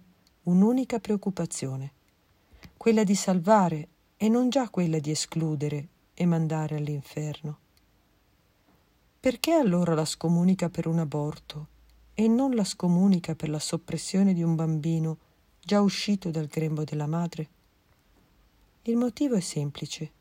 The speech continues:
Nessuno si sogna di uccidere un bambino già nato, perché in tal caso si viene condannati dalla società e si viene messi in prigione. Del resto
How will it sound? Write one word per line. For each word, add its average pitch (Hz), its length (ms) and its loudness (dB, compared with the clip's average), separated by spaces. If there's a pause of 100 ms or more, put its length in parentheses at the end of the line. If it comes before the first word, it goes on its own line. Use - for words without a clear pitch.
(920)
Nessuno 247 560 0
si 175 180 -6
sogna 170 300 0
di 156 100 -2
uccidere 160 400 -4
un 170 80 2
bambino 165 540 0
già 165 160 -2
nato, 160 460 -6 (680)
perché 202 240 -2
in 185 120 4
tal 190 200 0
caso 254 340 0
si 247 160 -4
viene 196 260 2
condannati 208 720 2
dalla 143 220 -4
società 143 580 -8 (640)
e 190 80 -2
si 226 160 -2
viene 254 240 2
messi 208 300 2
in 180 80 2
prigione. 135 560 -6 (1300)
Del 202 200 2
resto 180 580 0